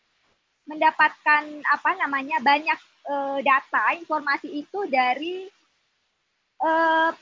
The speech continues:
perwakilan, eh, Ibu Elda ya, dari Kalimantan Tengah. Jadi ada dua perwakilan dari, eh, ibu rumah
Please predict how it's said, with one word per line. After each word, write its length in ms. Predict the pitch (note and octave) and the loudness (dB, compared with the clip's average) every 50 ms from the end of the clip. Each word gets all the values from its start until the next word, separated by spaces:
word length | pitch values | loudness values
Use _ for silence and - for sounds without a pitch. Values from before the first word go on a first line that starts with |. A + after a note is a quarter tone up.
| _ - | _ -2
perwakilan, 640 | F4 E4+ F4 F4+ F4+ - F4 E4+ E4+ E4+ E4+ F4 E4+ - E4+ - - D4 _ _ _ _ _ _ _ _ _ _ _ _ - - | 0 2 2 2 2 0 -2 2 4 4 4 2 0 -6 -18 -20 -20 _ _ _ _ _ _ _ _ _ _ _ _ _ -6 -4
eh, 80 | - | -2
Ibu 160 | - E4 C#4+ | -2 -2 -2
Elda 320 | D#4+ D4+ E4+ E4+ E4+ F#4 F4+ | -2 0 0 0 2 2 0
ya, 240 | D#4+ C4 A3+ G#3+ - - - - | 0 0 0 -2 -2 -4 -6 -8
dari 480 | A#3+ C#4 D4+ D#4 D#4 D#4 D4+ D4+ D4+ D4 - | -6 -6 -6 -6 -8 -10 -10 -12 -12 -6 -4
Kalimantan 480 | D4+ D#4 D#4 D#4 D4 D4 D4+ C#4+ C#4+ D4 | -4 -4 -4 -6 -8 -6 -6 -6 -6 -10
Tengah. 400 | C4+ C4 A3+ G3+ G#3 - _ _ _ - | -12 -12 -12 -12 -12 -14 _ _ _ -8
Jadi 200 | A3 C#4+ C4+ F#4+ F#4 - | -6 -6 -4 -2 -2 -2
ada 120 | D#4+ D4+ E4 C#4+ | -2 -2 -4 -4
dua 180 | E4 E4 E4 D4 | -4 -2 -2 -4
perwakilan 720 | - - E4 D#4+ D#4+ E4 - E4+ D#4 D4+ D4+ D4+ D#4 D#4 D4+ | -4 -6 -4 -2 -2 -2 -4 -6 -6 -2 -2 -2 -2 -2 -4
dari, 560 | C4+ C4 B3 B3 B3+ C4+ C#4+ C#4+ D4+ D#4 D#4+ _ _ _ _ _ _ _ _ _ _ _ _ _ - | -6 -4 -4 -4 -6 -8 -12 -14 -16 -18 -20 _ _ _ _ _ _ _ _ _ _ _ _ _ -8
eh, 720 | C#4 C#4 C#4 C#4 C#4 C#4 C#4 C#4 C#4 C#4+ C#4 C#4 C4+ C#4 C#4 C4 - - _ _ _ _ _ _ _ _ _ _ - | -6 -4 -4 -4 -4 -4 -4 -4 -4 -4 -4 -6 -6 -8 -8 -10 -12 -14 _ _ _ _ _ _ _ _ _ _ -8
ibu 120 | C4+ B3+ D#4+ | -6 -6 -6
rumah 240 | D#4 D#4 D4+ C#4+ D4 | -6 -6 -6 -6 -6